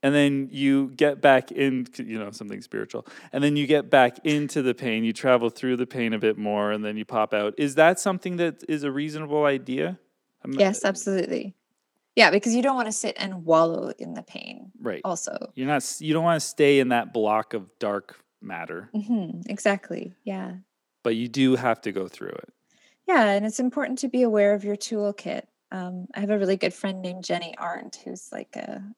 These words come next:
Speaker 2: a mindfulness practitioner. I don't know how to describe her 'cause she does so many things, but, um, one of the things she talks about is reflecting on the things that we love to do when we were children,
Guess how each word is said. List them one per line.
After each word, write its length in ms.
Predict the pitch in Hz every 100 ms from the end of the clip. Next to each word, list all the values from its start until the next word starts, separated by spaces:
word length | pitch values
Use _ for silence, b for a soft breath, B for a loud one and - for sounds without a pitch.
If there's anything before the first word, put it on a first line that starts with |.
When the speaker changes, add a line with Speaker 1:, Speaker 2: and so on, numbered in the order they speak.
| _ _ _ -
Speaker 2:
a 80 |
mindfulness 640 | 190 175 185 196 233 233 240
practitioner. 640 | - 240 233 240 247 240
I 120 | 233
don't 120 | 233 226
know 80 | 233
how 120 | 226
to 60 | 214
describe 400 | 220 - 190 185
her 100 | 170
'cause 120 | -
she 120 | -
does 220 | 190 190
so 100 | 196 175
many 180 | 170
things, 400 | 170 - - - -
but, 180 | - - B B B B B
um, 400 | 190 185 180 180 - _ _ -
one 220 | - 196 208
of 60 |
the 80 | 202
things 220 | 202 202 -
she 100 | 175
talks 300 | 208 175 -
about 200 | 190 170
is 180 | 180 -
reflecting 600 | 185 202 - 202 - 277
on 60 | 254
the 80 | 208
things 340 | - 214 208
that 140 | - -
we 120 | 180
love 360 | 175 180 180 -
to 140 | 208
do 520 | - 170 190 262 320 -
when 160 | 214 202
we 100 | 175
were 120 | 175
children, 520 | - 196 151 196 349